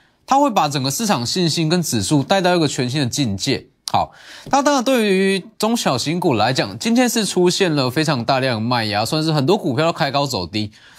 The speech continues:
那就是我近期一直在强调，万八以上，刚上万八，市场会出现不适应症。那对于中小型股来讲，大家会急着想去卖，去获利了结，就会出现上影线。好，那所以其实说，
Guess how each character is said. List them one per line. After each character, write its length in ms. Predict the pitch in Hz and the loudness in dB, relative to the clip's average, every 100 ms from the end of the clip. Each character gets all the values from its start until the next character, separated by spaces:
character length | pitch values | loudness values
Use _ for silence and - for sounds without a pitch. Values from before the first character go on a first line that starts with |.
| _ | _
那 100 | 247 262 | -2 2
就 120 | 277 | 2
是 80 | 262 | 2
我 200 | 165 113 | 2 0
近 260 | - 190 | -2 -2
期 200 | 127 110 | -2 -4
一 140 | 92 147 | -6 -6
直 220 | - 110 | -4 -4
在 220 | 147 127 | -2 -2
强 260 | - 90 90 | -2 -4 -2
调， 260 | 110 - _ _ - - | -2 -2 _ _ -10 0
万 200 | 277 220 | 0 2
八 200 | 226 220 | 0 -2
以 180 | 247 180 | -4 -8
上， 320 | - 151 120 | -2 0 0
刚 180 | 196 220 | -2 0
上 220 | 220 180 | 0 2
万 180 | 175 151 | 0 0
八， 140 | 156 | -2
市 180 | 147 175 | -2 -2
场 200 | 147 98 | -2 0
会 100 | 135 | 0
出 180 | 131 117 | 0 0
现 160 | 135 | -2
不 140 | 107 98 | -2 -4
适 260 | - 131 | -2 -2
应 160 | 117 101 | 0 -2
症。 280 | - 120 - - - - | -2 -2 -4 -16 -20 -4
那 120 | 233 262 | 0 2
对 320 | 277 254 190 | 2 2 2
于 180 | 185 190 | 2 2
中 200 | 220 226 | 0 0
小 160 | 190 | 0
型 180 | 139 170 | 0 -2
股 140 | 160 | 0
来 180 | 123 117 | 2 2
讲， 240 | 127 135 - - | 0 -2 -4 -6
大 160 | 220 220 | -2 0
家 100 | 202 | 0
会 140 | 190 | 0
急 180 | - 120 | -2 -4
着 120 | 143 | -4
想 180 | 135 87 | -4 -6
去 80 | 110 | -6
卖， 320 | 113 104 - _ - | -2 -4 -6 _ -6
去 140 | 233 | -2
获 200 | 233 202 | 0 2
利 120 | 185 | 2
了 200 | 120 90 | 2 0
结， 240 | 85 80 82 | -4 -6 -4
就 180 | 175 | -2
会 40 | 185 | 0
出 180 | 175 156 | 0 0
现 220 | 170 131 | 0 0
上 240 | 160 113 | -2 -2
影 140 | 80 - | -6 -6
线。 200 | 123 - - - - | -6 -6 -12 -20 -2
好， 260 | 120 - - - - | 0 0 -6 -20 -6
那 140 | - 285 | -2 2
所 120 | 294 | 2
以 20 | |
其 80 | 202 | 0
实 140 | 214 208 | -2 0
说， 320 | 220 214 | 0 0